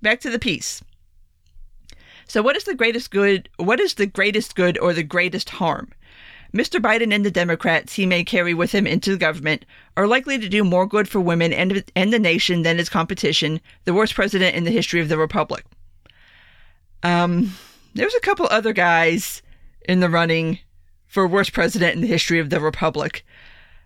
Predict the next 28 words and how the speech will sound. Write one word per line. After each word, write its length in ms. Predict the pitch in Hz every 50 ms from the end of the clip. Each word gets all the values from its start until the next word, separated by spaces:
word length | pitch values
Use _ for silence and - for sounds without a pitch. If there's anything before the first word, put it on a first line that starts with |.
| _ _ _ _ _ _ _ _ - - - _ _ -
Anyway, 460 | 190 190 190 180 165 156 156 160 - - - -
moving 280 | 160 180 175 226 202
on. 400 | 170 - - - 247 240 214 202 - - _ - - - - - - - - - - - - - -
Compared 340 | - 269 208 330 349 427 349
with 120 | 359 -
the 80 | - 240
good 240 | - 240 240 233 196
Mister 220 | 226 - - 202
Biden 340 | 190 185 190 190 202 185 -
can 160 | - 170 165
do, 260 | 139 170 170 170 170
the 120 | 160 185 185
cost 280 | - 240 262 - -
of 60 | 320
dismissing 500 | 254 - 208 - - 190 190 - 214 202
Tara 280 | 220 - - 170 175 175
Reade, 380 | 160 160 156 151 151 151 175 - _ - - -
and 240 | 180 196 208 196 180
worse, 320 | 180 175 180 - - 196
weakening 360 | 190 196 202 - 214 220 220
the 60 | 214 226
voices 460 | 190 180 175 180 - - 196 185 190
of 100 | - 156
future 280 | - - 175 - -
survivors 520 | 202 - - 185 160 156 156 143 165 165 -
is 160 | - 180 -
worth 260 | 165 175 165 - - -
it. 180 | - - -